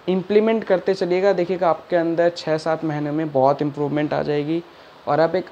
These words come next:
अच्छा student ही नहीं, एक अच्छा level पे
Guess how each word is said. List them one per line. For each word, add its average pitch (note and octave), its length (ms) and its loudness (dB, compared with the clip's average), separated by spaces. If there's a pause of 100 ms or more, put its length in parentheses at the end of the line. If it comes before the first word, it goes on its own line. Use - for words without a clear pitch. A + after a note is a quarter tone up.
अच्छा - 380 -4
student F3+ 640 0
ही E3+ 60 0
नहीं, B2+ 220 -4 (100)
एक D3 140 -4 (220)
अच्छा F3+ 380 -2
level D#3 280 4
पे D#3 140 -4